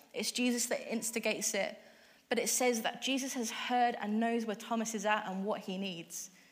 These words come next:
Let's, um, I'm just gonna quickly mention it. Thomas says, "Unless I see the nail marks in, in, in his hands, put my finger where the nails were, and put my hand into his side,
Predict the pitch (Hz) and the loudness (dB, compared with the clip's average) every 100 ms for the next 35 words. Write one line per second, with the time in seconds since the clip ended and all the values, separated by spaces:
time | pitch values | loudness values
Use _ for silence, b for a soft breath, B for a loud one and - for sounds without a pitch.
0 | B B B B B - 233 220 - - | B B B B B 2 4 6 4 6
1 | 208 202 - - 214 220 208 - 226 196 | 4 4 0 2 2 2 0 -2 0 4
2 | 208 214 - 190 160 - - - - - | 4 4 4 4 2 -2 -16 -20 -20 -20
3 | B B B B B B B - 277 262 | B B B B B B B 4 6 6
4 | 254 220 233 233 233 254 226 240 254 269 | 6 6 6 8 8 8 8 8 8 8
5 | 269 277 - 262 247 240 247 247 233 240 | 6 4 4 4 4 4 2 2 2 4
6 | 240 247 190 180 - 247 202 - 269 269 | 4 4 4 4 0 2 2 4 4 6
7 | 269 262 240 226 220 226 214 180 180 B | 6 6 8 6 6 6 6 6 4 B
8 | B B B 214 214 226 - 254 269 247 | B B B 0 4 4 6 6 6 6
9 | 240 226 208 - 214 190 180 | 4 4 4 6 6 6 4